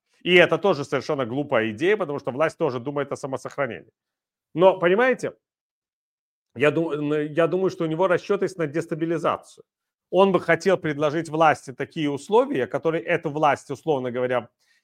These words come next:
не могут поколебать с, с точки зрения самой власти,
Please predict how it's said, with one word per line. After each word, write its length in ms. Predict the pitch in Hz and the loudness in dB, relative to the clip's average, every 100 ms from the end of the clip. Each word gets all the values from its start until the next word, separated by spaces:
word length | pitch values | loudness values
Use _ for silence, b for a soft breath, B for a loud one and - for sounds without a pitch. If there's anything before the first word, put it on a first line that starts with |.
| - | 0
не 140 | 170 | 2
могут 400 | 170 160 127 131 | 6 4 4 -2
поколебать 600 | 151 - 151 165 226 240 | -2 0 0 4 4 4
с, 160 | - - _ _ | -4 -20 _ _
с 40 | - | -8
точки 240 | 143 - | -6 -4
зрения 240 | 123 120 120 | -4 -4 -2
самой 300 | 139 135 107 | -2 0 -2
власти, 360 | 104 - _ | -4 -8 _